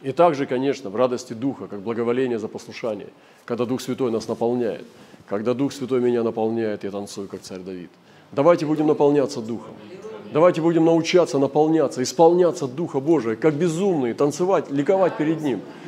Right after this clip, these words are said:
Потому что вот эти собрания тоже квартирные, наши посиделки тоже, ну, у нас атрофируются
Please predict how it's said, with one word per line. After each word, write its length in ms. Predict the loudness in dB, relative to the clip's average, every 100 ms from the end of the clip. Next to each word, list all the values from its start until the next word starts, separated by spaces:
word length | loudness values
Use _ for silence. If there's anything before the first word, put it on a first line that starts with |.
| -6
Потому 220 | 0 0
что 120 | 2 2
вот 100 | 4
эти 120 | 2
собрания 500 | 2 2 4 4 2
тоже 180 | -2 -6
квартирные, 640 | -6 -6 -8 -12 -12 -16 -20 _ _ -20 -20 -20 -8
наши 180 | -6 -4
посиделки 600 | -4 -4 -4 0 0 -2
тоже, 260 | -8 -8 -6
ну, 440 | -2 0 2 4
у 20 | 6
нас 320 | 4 2 -8 -20 -8
атрофируются 760 | -2 -2 0 0 0 -2 -6